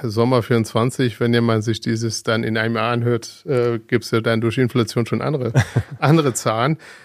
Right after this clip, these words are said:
Speaker 1: Ähm, zurzeit würde ich jetzt sagen, so eine Rhinoplastik sind, ähm, etwa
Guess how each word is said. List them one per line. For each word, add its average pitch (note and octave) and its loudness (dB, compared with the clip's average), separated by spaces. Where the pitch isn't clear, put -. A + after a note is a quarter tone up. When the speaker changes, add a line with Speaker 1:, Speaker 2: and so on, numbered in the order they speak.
Speaker 1:
Ähm, A#2+ 2
zurzeit A2+ 0
würde A#2+ 2
ich G#2+ -2
jetzt A#2+ 0
sagen, A2+ 2
so A2+ 0
eine A2+ 2
Rhinoplastik A#2 0
sind, A2 -2
ähm, G#2+ 2
etwa G#2 0